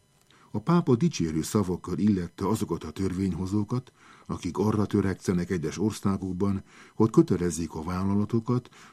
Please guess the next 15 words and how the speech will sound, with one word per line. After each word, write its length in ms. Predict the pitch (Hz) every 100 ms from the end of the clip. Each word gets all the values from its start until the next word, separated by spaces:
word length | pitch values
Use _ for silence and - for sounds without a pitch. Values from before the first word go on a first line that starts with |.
| _
amelyek 420 | 113 107 101 95
lehetővé 540 | 127 104 76 87 82
teszik 380 | 76 95 92 90
a 80 | 92
navigálást. 920 | 95 85 78 73 67 64 67 - - _ _ _
Mobilkészülékeken 1400 | 104 110 107 104 104 104 101 98 92 101 - 95 90 - - - -
a 100 | -
felhasználók 800 | 104 135 110 90 - 98 92 92
életkorának 800 | 113 101 78 - 98 90 87 82
ellenőrzésére. 1080 | 95 90 80 78 73 76 67 - 71 69 67 _ _ -
Megbízható 600 | 131 110 110 - 98 101
felmérések 680 | - 107 98 85 87 - 82
szerint 400 | - 95 80 -
a 60 |
kiskorúak 720 | - 98 - 95 95 110 131